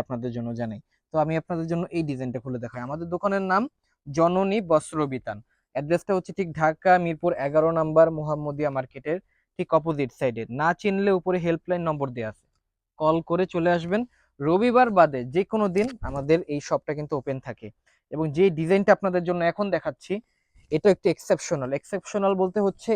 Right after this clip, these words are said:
একটু আলাদা, এবং এটার গলা করা নাই। আপনারা যেভাবে য-, যে যত সুন্দরভাবে বানাতে পারবে এই ডিজাইনটা, ততটা বেশি সুন্দর লাগবে। এটা হচ্ছে জামার ফ্রন্ট সাইডটা,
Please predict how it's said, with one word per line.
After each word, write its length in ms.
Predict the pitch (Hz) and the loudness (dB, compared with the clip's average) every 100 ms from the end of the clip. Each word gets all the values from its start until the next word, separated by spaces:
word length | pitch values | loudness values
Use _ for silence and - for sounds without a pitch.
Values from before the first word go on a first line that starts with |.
| 170 | -2
একটু 240 | - - 190 160 | -6 2 6 8
আলাদা, 300 | 170 160 185 160 | 6 6 4 4
এবং 120 | 175 165 | 0 -2
এটার 180 | 175 151 | -4 4
গলা 200 | 165 180 180 | 6 8 8
করা 160 | 160 | 6
নাই। 160 | 160 214 - _ _ _ - | 4 -2 -6 _ _ _ -10
আপনারা 260 | - 190 170 | 0 2 2
যেভাবে 320 | 175 185 208 220 | 2 6 6 4
য-, 180 | 170 - 151 | 2 -6 0
যে 60 | 208 | 0
যত 200 | 196 196 214 - | 2 -2 -6 -6
সুন্দরভাবে 500 | 220 240 226 190 170 | -2 0 0 -2 -2
বানাতে 280 | 156 160 156 | -2 -4 -6
পারবে 200 | 143 147 | -4 -4
এই 80 | 143 | -6
ডিজাইনটা, 320 | 139 139 139 196 _ _ - | -8 -8 -6 -8 _ _ -8
ততটা 240 | 165 175 | -4 0
বেশি 200 | 143 139 | 0 -2
সুন্দর 280 | 139 151 143 | -8 -4 -2
লাগবে। 260 | 139 117 113 | -2 -4 -6
এটা 120 | 131 165 | -4 -2
হচ্ছে 260 | 165 - 214 247 165 | -4 -4 -4 -4 -2
জামার 240 | 143 139 | -4 -4
ফ্রন্ট 180 | - 127 120 | -4 -6 -6
সাইডটা, 320 | 110 - | -10 -12